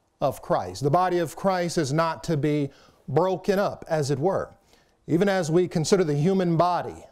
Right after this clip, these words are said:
um, if our patella is fractured or, um, our, our, our fingers or our hands or different joints of the body, well, then obviously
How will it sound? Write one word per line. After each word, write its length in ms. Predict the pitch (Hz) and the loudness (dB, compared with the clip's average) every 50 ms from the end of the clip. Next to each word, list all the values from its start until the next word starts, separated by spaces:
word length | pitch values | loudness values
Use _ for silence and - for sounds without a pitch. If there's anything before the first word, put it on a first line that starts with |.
| - - - | -20 -8 -4
um, 300 | - 110 120 113 113 120 | -2 -2 0 -2 -2 -4
if 220 | - 156 - - | -4 -4 -2 -2
our 240 | 160 143 139 135 131 | 0 0 0 -2 -2
patella 480 | - 131 117 - 190 190 180 175 175 170 | -4 -6 -4 0 0 0 2 2 0 0
is 300 | 175 175 160 143 - - | 0 0 -2 -2 -4 -6
fractured 720 | - - _ - - 180 180 175 170 - - 190 196 190 | -12 -18 _ -2 0 0 0 0 -4 -4 -2 0 0 2
or, 380 | 170 156 143 135 135 135 131 135 - - - - - - _ _ _ - | 2 0 0 0 0 -2 -2 -6 -10 -20 -20 -20 -20 -20 _ _ _ -12
um, 240 | 120 123 117 131 | -10 -8 -6 -4
our, 180 | 131 135 131 110 | -2 -2 0 0
our, 240 | 127 135 120 110 - | 0 0 0 -2 -2
our 140 | 135 127 104 | -4 -4 -2
fingers 580 | - - 208 202 196 180 190 185 185 180 165 | 0 2 2 4 4 2 2 2 2 2 2
or 160 | 170 156 151 | 2 0 0
our 80 | 151 147 | 0 0
hands 480 | 156 175 175 180 175 170 170 175 165 139 | 0 0 0 2 2 2 0 2 2 2
or 300 | 151 147 143 143 135 - - - 127 | 2 2 2 0 -2 -6 -10 -4 0
different 380 | 123 190 190 196 190 170 156 135 | 2 2 2 2 0 0 0 0
joints 460 | 120 165 185 185 185 185 175 - - | 0 0 0 0 0 -2 -2 -4 -6
of 200 | - - 175 147 | -4 -4 -2 0
the 60 | 147 | 2
body, 260 | 139 165 190 196 185 | 2 2 2 2 2
well, 140 | 175 160 165 | 0 0 0
then 180 | 147 160 156 156 | 0 0 0 0
obviously 800 | - 143 160 180 196 165 170 143 - - 165 156 156 151 143 | 0 -2 -2 -2 -2 -2 -2 -2 -2 0 0 2 2 2 0